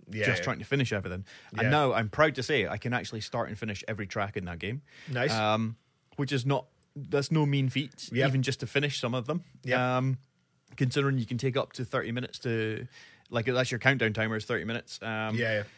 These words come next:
Speaker 2: or five hundred retries, and
Speaker 1: Yeah.
Speaker 2: sometimes you run out of those. Um,
Speaker 1: <laughs>
Speaker 2: so yeah, very, very proud to say that I can finish
Speaker 1: Yeah.
Speaker 2: all of those, and I've got, uh, an awful lot of the collectibles in that. So, and I still switch it on now when I've got, like,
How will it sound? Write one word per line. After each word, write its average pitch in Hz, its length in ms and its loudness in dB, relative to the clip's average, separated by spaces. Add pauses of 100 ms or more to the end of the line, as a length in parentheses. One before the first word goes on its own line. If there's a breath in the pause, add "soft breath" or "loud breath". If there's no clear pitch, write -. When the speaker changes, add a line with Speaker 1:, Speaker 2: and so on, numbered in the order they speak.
(400 loud breath)
Speaker 2:
or 139 180 6
five 123 260 4
hundred 113 260 0
retries, 117 640 0
and 104 220 -2
Speaker 1:
Yeah. 110 100 2
Speaker 2:
sometimes 104 340 0
you 107 80 -4
run 104 160 -2
out 92 140 -2
of 104 80 -6
those. 110 340 -2
Um, 117 540 2
Speaker 1:
<laughs> - 440 -4
Speaker 2:
so 160 60 2
yeah, 156 220 6
very, 135 300 6
very 131 220 6
proud 117 220 0
to 107 80 -6
say 110 140 2
that 101 100 0
I 95 60 -2
can 107 160 -4
finish 113 220 0
Speaker 1:
Yeah. 107 100 4
Speaker 2:
all 104 100 0
of 95 80 -6
those, 101 200 -4
and 104 80 -2
I've 101 100 -4
got, 113 260 0
uh, 104 540 -2
an 117 160 -4
awful 131 180 -6
lot 95 100 -4
of 80 60 -8
the 104 60 -8
collectibles 90 500 -10
in 85 120 -8
that. 80 200 -12
So, 107 220 -6
and 139 160 2
I 135 80 0
still 131 240 -2
switch 123 260 -4
it - 60 -8
on 110 160 -6
now 110 220 0
when 104 180 -4
I've 104 80 -6
got, - 160 -4
like, 101 220 -10